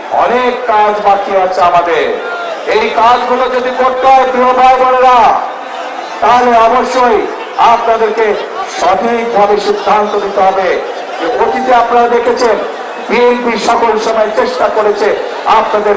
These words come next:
পাশে দাঁড়াতে। এই এলাকায় উনিশশো আটাত্তর সালে পল্লী বিদ্যুতের লাইন শহীদ রাষ্ট্রপতি জিয়া রহমান চালু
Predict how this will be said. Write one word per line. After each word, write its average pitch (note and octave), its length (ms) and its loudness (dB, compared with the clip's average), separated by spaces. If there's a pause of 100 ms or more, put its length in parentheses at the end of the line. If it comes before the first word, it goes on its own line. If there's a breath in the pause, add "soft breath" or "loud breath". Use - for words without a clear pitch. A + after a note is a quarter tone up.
(100)
পাশে G#3 360 0
দাঁড়াতে। F#3 380 4 (720)
এই B3 100 2 (160)
এলাকায় A#3+ 500 4 (380)
উনিশশো A#3+ 340 0 (120)
আটাত্তর A#3+ 440 0 (100)
সালে A3+ 280 2 (480)
পল্লী A#3+ 420 0
বিদ্যুতের A3+ 460 -2 (120)
লাইন A3 260 2 (380)
শহীদ A3+ 280 2 (120)
রাষ্ট্রপতি G#3+ 600 -2
জিয়া G#3+ 200 2
রহমান G#3 340 2 (100)
চালু G3+ 200 -2